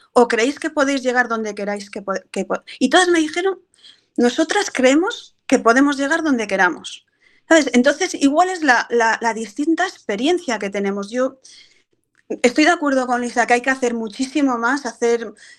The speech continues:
seguramente hay muchísimas universidades donde, donde esto pase, o a lo mejor también es por los ámbitos distintos de donde venimos. Yo, yo sobre todo estoy en investigación, ella más bien en educación, acoso escolar me, me consta que hay,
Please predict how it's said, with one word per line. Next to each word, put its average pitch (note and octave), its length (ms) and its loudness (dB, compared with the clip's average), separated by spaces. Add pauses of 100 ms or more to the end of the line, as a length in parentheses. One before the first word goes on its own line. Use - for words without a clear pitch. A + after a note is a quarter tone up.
(140)
seguramente C#4+ 640 2
hay B3 80 0
muchísimas A#3+ 560 -4
universidades G#3+ 560 -2
donde, G#3 320 -6
donde G#3 260 -4
esto G3+ 240 -6
pase, C#4+ 240 2
o B3+ 40 6
a - 20 0
lo A3 100 0
mejor C4+ 280 -4
también E4 320 2
es B3 100 -6
por A#3 220 0
los A3+ 180 -10
ámbitos A#3+ 380 -2
distintos G#3+ 420 -8
de G#3 60 -6
donde G3 200 -4
venimos. A3 460 0
Yo, A3+ 120 0 (180)
yo - 160 -18
sobre A#3 240 -6
todo A#3 100 0
estoy A#3+ 220 -2
en A3+ 100 -4
investigación, G#3+ 960 0
ella A#3+ 200 0
más A3+ 180 -8
bien A3 160 -8
en G#3 100 -6
educación, A3 720 -2 (480)
acoso A#3 380 0
escolar A3 440 2
me, G#3+ 240 -4
me F#3+ 160 0
consta G3+ 400 -4
que G#3+ 140 0
hay, C#4+ 200 2